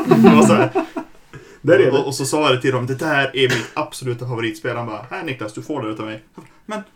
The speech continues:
Speaker 1: <laughs> så, det var,
Speaker 2: Fantastiskt. Mm.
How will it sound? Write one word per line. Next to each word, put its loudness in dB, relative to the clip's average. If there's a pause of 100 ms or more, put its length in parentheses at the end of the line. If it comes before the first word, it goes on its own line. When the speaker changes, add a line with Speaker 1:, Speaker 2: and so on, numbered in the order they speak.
Speaker 1:
<laughs> -2
så, -8
det -14
var, -14
Speaker 2:
Fantastiskt. -6
Mm. -8